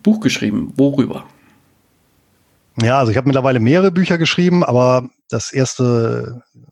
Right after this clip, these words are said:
Speaker 2: Finanzbuch, das erschien, also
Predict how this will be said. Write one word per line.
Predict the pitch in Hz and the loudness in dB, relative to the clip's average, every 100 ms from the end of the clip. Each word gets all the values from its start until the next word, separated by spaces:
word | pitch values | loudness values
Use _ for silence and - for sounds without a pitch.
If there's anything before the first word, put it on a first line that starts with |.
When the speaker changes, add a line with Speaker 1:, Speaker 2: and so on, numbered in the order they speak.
| _ | _
Speaker 2:
Finanzbuch, | - 107 120 175 - 185 180 - - - - - - - _ - | -8 -2 0 0 2 0 0 -8 -18 -16 -14 -14 -16 -20 _ -4
das | 123 - | -4 -2
erschien, | - 123 - - 139 151 156 151 151 - | -2 0 0 0 0 2 4 4 2 0
also | 107 | -2